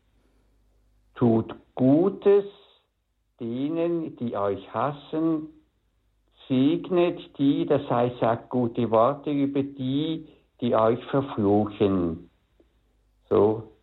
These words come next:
sagt Jesus bei Lukas sechs, siebenundzwanzig und achtundzwanzig. Das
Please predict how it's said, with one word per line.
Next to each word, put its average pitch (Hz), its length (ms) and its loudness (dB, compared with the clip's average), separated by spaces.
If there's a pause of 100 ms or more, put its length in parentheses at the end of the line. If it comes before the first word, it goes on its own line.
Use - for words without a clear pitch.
sagt 113 300 0
Jesus 120 280 -2
bei 113 160 2
Lukas 113 420 0 (100)
sechs, 113 240 -2
siebenundzwanzig 107 880 0
und 104 180 2
achtundzwanzig. 95 1300 -2 (880)
Das 120 320 2